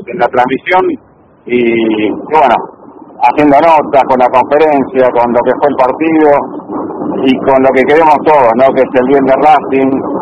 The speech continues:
y que paren un poquito, ¿no? Lo que pedíamos hoy, que vayan todos a alentar, eh, lo escribí a mediodía, lo volví a escribir a la tarde, no quedaba otra,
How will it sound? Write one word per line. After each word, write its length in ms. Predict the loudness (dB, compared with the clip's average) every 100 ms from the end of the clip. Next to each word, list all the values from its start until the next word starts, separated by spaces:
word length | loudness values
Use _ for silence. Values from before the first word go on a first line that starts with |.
| -6
y 100 | -4 -2
que 80 | 0 2
paren 240 | 2 2
un 120 | 2 0
poquito, 400 | 0 0 -2 0 2
¿no? 160 | 4 4
Lo 80 | 2
que 160 | 0 2
pedíamos 480 | 2 4 4 2
hoy, 240 | 2 2 2 2
que 80 |
vayan 240 | 0 2 0 2
todos 160 | 0 0
a 80 | 0
alentar, 480 | 0 0 2 4 2 -2 -10 -14 -20 -20 _ _ _ _ -4
eh, 260 | 0 2 0
lo 80 | 0 -2
escribí 220 | 0 2
a 80 | 2
mediodía, 560 | 2 2 2 2 4 4
lo 100 | 2 -2 -2
volví 240 | 0 2
a 60 | 0
escribir 320 | 0 0 2
a 80 | 2
la 60 | 2
tarde, 320 | 2 4 2 0 -6 -16 -20 -18 -12
no 120 | -4 0
quedaba 400 | 4 4 6 4
otra, 260 | 2 2